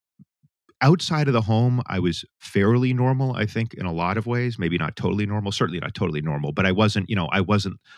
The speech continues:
losing my shit in public on a daily basis. But, um, but that was there, you know, and that dynamic, I think it colored the way I saw myself in the world. I think I had a great deal of shame.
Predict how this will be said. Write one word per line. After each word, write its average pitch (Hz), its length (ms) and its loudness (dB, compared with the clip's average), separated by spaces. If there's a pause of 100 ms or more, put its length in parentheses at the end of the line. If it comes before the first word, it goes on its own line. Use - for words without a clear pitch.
(120)
losing 120 320 4
my 95 120 0
shit - 260 -2
in 87 140 -6
public 92 480 -2
on 95 100 -2
a 85 60 -4
daily 85 340 -2
basis. 90 580 -4 (600)
But, 90 200 4 (320)
um, 80 460 -6 (420)
but 110 120 -4
that 139 160 2
was 123 160 0
there, 101 420 -2 (160)
you 104 140 -4
know, 80 220 -6 (120)
and 101 180 -2
that 101 180 0 (100)
dynamic, 104 720 0 (320)
I 113 60 0
think 156 200 0
it 131 120 -4
colored 147 420 2
the 117 80 0
way 107 220 2
I 87 120 -4
saw 92 420 -2
myself 87 560 -2
in 90 100 -8
the 76 60 -4
world. 76 400 -2
I 92 60 -10
think 98 200 -6
I 87 60 -4
had 87 100 -4
a 82 40 -4
great 90 380 -2
deal 85 220 -6
of 82 100 -8
shame. 98 600 -2